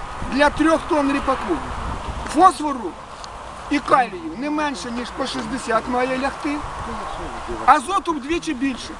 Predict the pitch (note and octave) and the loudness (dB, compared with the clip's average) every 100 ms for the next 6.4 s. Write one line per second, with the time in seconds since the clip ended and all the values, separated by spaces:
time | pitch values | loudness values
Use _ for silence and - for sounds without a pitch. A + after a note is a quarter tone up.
0 | - - - - - - - - - - | -10 -10 -10 -12 -12 -12 -12 -12 -12 -12
1 | - - C4+ - D4 - - B3 G#3 C4+ | -6 2 2 2 -10 -8 2 2 4 2
2 | B3+ - - - - - - - B3+ C4+ | 2 -4 -12 -12 -12 -12 -14 -6 -2 -2
3 | E4 C4+ A3 C#4 C4 A#3+ A3+ C4+ C4 B3 | -2 0 2 2 2 -2 -2 -2 -4 -4
4 | B3 B3 C4+ - C4 C#4 E3+ - - - | -4 -4 -6 -2 0 0 -2 -8 -12 -14
5 | - - - - - - - - - C4 | -14 -14 -14 -14 -12 -14 -12 -10 -2 0
6 | B3 A#3+ F3+ - | 2 2 0 -2